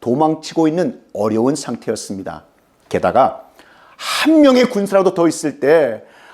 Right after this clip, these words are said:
하나님께 빨리 제사를 드리고 전쟁에 나서야 한다고 생각하고 있는 사울 왕에게 들려온 사무엘의 소식은 하루도 아니고 이래식이나 기다리라는 것이었습니다.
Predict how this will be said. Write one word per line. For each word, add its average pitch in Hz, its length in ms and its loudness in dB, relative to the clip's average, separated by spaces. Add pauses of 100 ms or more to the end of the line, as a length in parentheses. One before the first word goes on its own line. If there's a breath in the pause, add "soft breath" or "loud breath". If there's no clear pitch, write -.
하나님께 185 540 0
빨리 320 520 4
제사를 196 400 2
드리고 170 420 2
전쟁에 147 480 0
나서야 139 500 -2
한다고 127 340 -2
생각하고 135 560 -2
있는 113 480 0 (340 soft breath)
사울 - 540 -2
왕에게 123 560 -2
들려온 113 580 0 (320 soft breath)
사무엘의 160 680 -2
소식은 - 640 -4 (300 soft breath)
하루도 185 540 2
아니고 117 520 0 (420 soft breath)
이래식이나 214 1200 0 (480)
기다리라는 220 560 2
것이었습니다. 214 760 -2